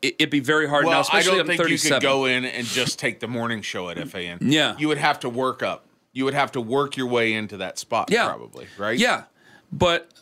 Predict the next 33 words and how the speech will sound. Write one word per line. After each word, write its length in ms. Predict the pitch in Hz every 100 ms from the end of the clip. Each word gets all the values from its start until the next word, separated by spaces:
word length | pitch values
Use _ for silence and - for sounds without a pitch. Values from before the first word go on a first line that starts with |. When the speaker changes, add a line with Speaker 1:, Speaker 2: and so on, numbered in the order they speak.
| -
Speaker 1:
I, 120 | 147 -
I 100 | 156
think 240 | 151 185
in 140 | 160 135
T 300 | - 165 139
V, 480 | 165 175 151 151 -
I, 100 | 135 -
I 80 | 139
do 180 | 127 160
think 200 | 156 127
it's 100 | -
different, 300 | 131 143 147
but 80 |
I, 140 | 175 127
I 40 |
don't 80 | 101
know. 160 | 95 104
I, 140 | 127 - -
I 100 | 127
love 220 | 139 127
it 60 | 120
here 240 | 123 120
Speaker 2:
But 60 | 135
Speaker 1:
and 100 | 214
Speaker 2:
guys, 160 | 123 - _ _
you 200 | 120 156
had 180 | 185 185
to 40 |
do 180 | 165 190
that 200 | 170 143
here, 240 | 190 202
too. 340 | 127 196 175 -
Speaker 1:
Yeah. 320 | 403 480 339